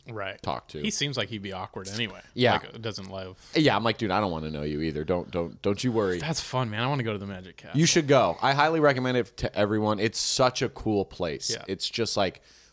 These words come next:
Speaker 2: floors and levels and, like, bars at every turn and, like, little
Speaker 1: How long
Speaker 2: magic
Speaker 1: were you there?
Speaker 2: shows going on. So we went at, like, seven,
Speaker 1: Mm-hmm.
Speaker 2: and we didn't leave until after last call.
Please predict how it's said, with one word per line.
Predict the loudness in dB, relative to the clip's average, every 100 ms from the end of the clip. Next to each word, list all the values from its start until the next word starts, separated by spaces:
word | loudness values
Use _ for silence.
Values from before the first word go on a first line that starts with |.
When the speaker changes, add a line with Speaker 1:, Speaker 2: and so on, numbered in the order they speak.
| _ -12
Speaker 2:
floors | -2 4 8 10 8 6 2 -4 -4
and | 0
levels | 4 4 6 4 2
and, | -2 -2
like, | -2 -2
bars | 0 4 4 4
at | 2
every | 2 2 -2
turn | -4 -4 -2 -2 -4
and, | -4
like, | -4 -2
little | 0 2
Speaker 1:
How | 2
long | 2 4 4
Speaker 2:
magic |
Speaker 1:
were | 4
you | 2
there? | 4
Speaker 2:
shows | 4 2 0
going | -4 -4 -2
on. | -2 -4 -8 -20 -20 -20 -20 -20
So | -4 2
we | 2 2
went | 2 2 2 0 -10 0
at, | 2 4
like, | 2 0
seven, | 0 2 2 2 -6 -14 _ -14
Speaker 1:
Mm-hmm. | -14 -12 -14 _ _ _ 0
Speaker 2:
and | 2 2 2 0 -2
we | -2 0
didn't | 0 0 -2
leave | -4
until | -4 -2 -2
after | -2 -4
last | -8 -8 -10
call. | -16 -16